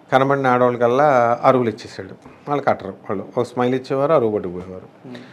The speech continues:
Speaker 1: ఆ విధంగా ఈ డేంజర్ అనేటటువంటిది ఈ వృశ్చిక రాశిలో ఉంది. కాబట్టి, కాస్త జాగ్రత్తలు కనుక వీళ్ళు తీసుకుంటే కనుక చాలా మంచిగా ఉంటుందమ్మా.
Speaker 2: గురుగారు, ఈ మాసంలో వృశ్చిక రాశి వారు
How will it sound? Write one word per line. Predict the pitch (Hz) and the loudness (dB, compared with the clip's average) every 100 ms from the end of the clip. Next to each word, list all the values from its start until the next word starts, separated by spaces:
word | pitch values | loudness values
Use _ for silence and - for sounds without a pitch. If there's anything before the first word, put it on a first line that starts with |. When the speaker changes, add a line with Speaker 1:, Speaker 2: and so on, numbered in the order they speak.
| - - | -20 -14
Speaker 1:
ఆ | - 127 151 | 2 6 6
విధంగా | 143 156 170 165 127 127 | 6 2 4 4 6 4
ఈ | 131 127 | 2 0
డేంజర్ | 123 131 139 139 | 2 2 2 0
అనేటటువంటిది | 135 127 123 120 117 117 117 - 143 117 117 117 - 117 | 0 -2 -4 -6 -10 -10 -10 -6 -4 -2 -2 -4 -6 -6
ఈ | |
వృశ్చిక | 113 107 - 117 | -4 -4 -4 -4
రాశిలో | 117 113 - 110 | -4 -6 -6 -6
ఉంది. | 104 104 | -6 -6
కాబట్టి, | 107 110 - | -6 -6 -2
కాస్త | 113 104 104 | -2 -2 -8
జాగ్రత్తలు | 101 104 107 - 110 | -4 -4 -4 -6 -10
కనుక | 104 98 101 98 98 - - - - | -10 -10 -10 -12 -14 -20 -20 -20 -12
వీళ్ళు | 110 101 | -8 -6
తీసుకుంటే | 107 101 - 123 123 | -8 -10 -10 -10 -6
కనుక | 127 127 - - 113 117 - | -6 -8 -6 -6 -8 -10 -4
చాలా | 107 98 101 - - | -2 -2 -10 -14 -16
మంచిగా | 123 113 104 - 117 | -8 -8 -8 -10 -10
ఉంటుందమ్మా. | 95 95 90 82 82 - - | -10 -14 -16 -16 -18 -20 -14
Speaker 2:
గురుగారు, | 131 123 | -8 -8
ఈ | 120 127 131 | -8 -10 -6
మాసంలో | 127 120 117 104 104 - | -6 -6 -10 -12 -12 -10
వృశ్చిక | 110 - 117 | -10 -8 -6
రాశి | 113 107 101 | -6 -6 -8
వారు | 98 - | -10 -10